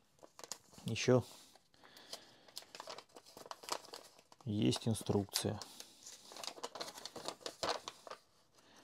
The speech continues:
Получается, необходимо удалить вот эту пластиковую штуку вместе со спонжем, получается,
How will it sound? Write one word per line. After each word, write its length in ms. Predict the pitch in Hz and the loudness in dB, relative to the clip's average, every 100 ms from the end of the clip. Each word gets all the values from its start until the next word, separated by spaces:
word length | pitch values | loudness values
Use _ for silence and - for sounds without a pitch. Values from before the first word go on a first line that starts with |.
| - - - - - _ _ - | -20 -20 -20 -20 -20 _ _ 2
Получается, 720 | 117 120 - 143 123 135 120 - | 8 12 12 12 12 12 10 8
необходимо 680 | 127 127 135 135 127 123 113 - - | 4 10 12 12 12 12 10 4 4
удалить 560 | 120 131 127 117 - - | 12 12 12 12 4 -2
вот 180 | 123 113 | -2 2
эту 140 | 120 117 | 2 8
пластиковую 560 | 135 127 - 127 147 | 12 12 10 10 10
штуку 440 | 151 - 233 202 - - - - - - | 12 10 12 10 6 0 -20 -20 -20 -2
вместе 440 | 135 143 147 - 139 | 8 12 12 12 10
со 300 | - - 139 | 10 10 10
спонжем, 640 | - - 147 131 120 123 | 10 12 12 12 12 8
получается, 720 | 120 123 123 135 123 117 - | 8 6 8 8 8 6 0